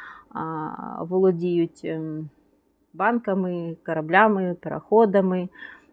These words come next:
е, багатьма ресурсами. Тобто вони, у них був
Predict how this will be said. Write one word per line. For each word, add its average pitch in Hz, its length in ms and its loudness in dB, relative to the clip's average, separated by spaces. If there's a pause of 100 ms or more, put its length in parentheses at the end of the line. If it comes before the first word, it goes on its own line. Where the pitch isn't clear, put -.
(140)
е, 156 460 -8 (340)
багатьма 185 560 2
ресурсами. 185 800 0
Тобто 180 360 -2
вони, 202 340 6
у 202 120 2
них 208 340 4
був 175 300 0